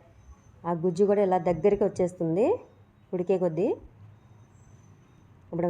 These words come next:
స్టవ్ ఆఫ్ చేసి వీటిని బాగా చల్లారనియ్యాలి. ఈ టమాటా గుజ్జుని బాగా చల్లారని-, చల్లారనియ్యాలి.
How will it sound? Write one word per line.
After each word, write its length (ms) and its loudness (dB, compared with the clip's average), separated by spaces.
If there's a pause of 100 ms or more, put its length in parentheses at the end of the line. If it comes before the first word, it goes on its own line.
(100)
స్టవ్ 240 0 (100)
ఆఫ్ 180 0
చేసి 320 4 (960)
వీటిని 340 2
బాగా 320 2
చల్లారనియ్యాలి. 640 2 (1600)
ఈ 100 -8
టమాటా 260 2
గుజ్జుని 300 2
బాగా 240 2
చల్లారని-, 480 0 (180)
చల్లారనియ్యాలి. 720 0